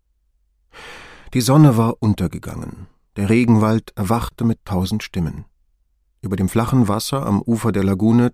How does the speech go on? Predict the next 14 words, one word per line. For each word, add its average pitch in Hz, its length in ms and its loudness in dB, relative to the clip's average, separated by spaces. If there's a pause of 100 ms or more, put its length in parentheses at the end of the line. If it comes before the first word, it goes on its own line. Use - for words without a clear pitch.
tanzten 98 460 -2
die 95 80 -6
Moskitos, 123 600 -2 (640)
und 110 120 -2
die 123 60 4
letzten 147 480 0
Boote 123 440 0
erreichten 107 600 -4
Puerto 117 400 -4
Callao, 117 640 2 (540)
eine 110 200 2
Siedlung 113 440 0
aus - 220 -6
Bretterbuden, 87 840 -6